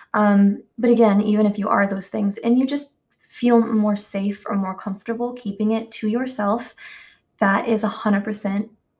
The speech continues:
perfect. That is just as fine. That is just as respectable. Okay, so I'm just kind of speaking to those who, um, so for, like, for me, I, um, I don't really feel very happy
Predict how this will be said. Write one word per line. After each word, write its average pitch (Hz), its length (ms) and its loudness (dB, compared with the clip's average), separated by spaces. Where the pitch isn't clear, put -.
perfect. - 360 -6
That 208 140 2
is 196 140 -4
just 202 320 -2
as - 140 -6
fine. 50 280 -6
That 202 160 0
is 196 240 -2
just 202 280 -4
as 196 100 -4
respectable. 208 640 -6
Okay, 208 240 4
so 202 140 2
I'm 214 160 6
just 233 320 -2
kind 226 180 4
of 214 80 2
speaking 208 500 0
to 208 120 -4
those 185 420 -2
who, 190 500 -6
um, 190 440 -2
so - 180 -2
for, 240 200 -2
like, 233 180 2
for 247 160 4
me, 226 480 6
I, 202 640 2
um, 190 880 -6
I 254 300 4
don't 320 400 2
really 285 400 4
feel 254 800 0
very 202 640 0
happy 320 720 -4